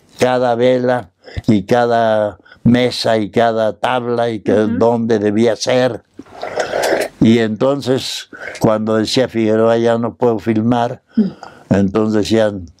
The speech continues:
Speaker 1: "Bueno, apaguen las velas".
Speaker 2: Uf, la
Speaker 1: Y
Speaker 2: cantidad de
Speaker 1: entraba
Speaker 2: humo.
Speaker 1: toda esa gente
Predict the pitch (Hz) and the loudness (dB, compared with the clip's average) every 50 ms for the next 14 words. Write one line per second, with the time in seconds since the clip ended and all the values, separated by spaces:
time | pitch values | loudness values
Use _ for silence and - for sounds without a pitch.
0 | _ _ - 123 101 95 98 95 95 - _ - - - - - - 107 107 - | _ _ 0 2 2 2 0 -2 -4 -10 _ -20 -20 -8 -4 -2 -2 -2 -2 -4
1 | _ - 143 151 165 160 160 151 147 139 139 123 120 117 110 113 123 143 143 135 | _ -4 -2 -2 -2 -2 -2 -4 -4 -2 -2 0 -2 -2 -2 0 2 2 2 2
2 | 131 123 110 98 - - - - - - - - _ _ - - - 220 240 233 | 0 0 -2 -2 -4 -8 -10 -10 -10 -10 -12 -14 _ _ -12 -2 0 0 0 0
3 | - - 185 190 - 110 110 120 117 113 110 - - 123 135 151 175 180 180 180 | 0 -2 -2 0 2 2 2 2 2 0 0 0 0 0 2 0 0 0 -2 -2
4 | 185 175 - - - 170 175 175 170 180 180 180 175 151 - - 151 131 - 156 | -4 -4 -4 -2 2 2 2 2 2 2 2 2 0 0 -2 -4 -4 -2 0 0
5 | 165 180 175 180 165 143 - 180 180 175 160 - | 0 0 0 -4 -8 -2 0 2 2 2 0 -4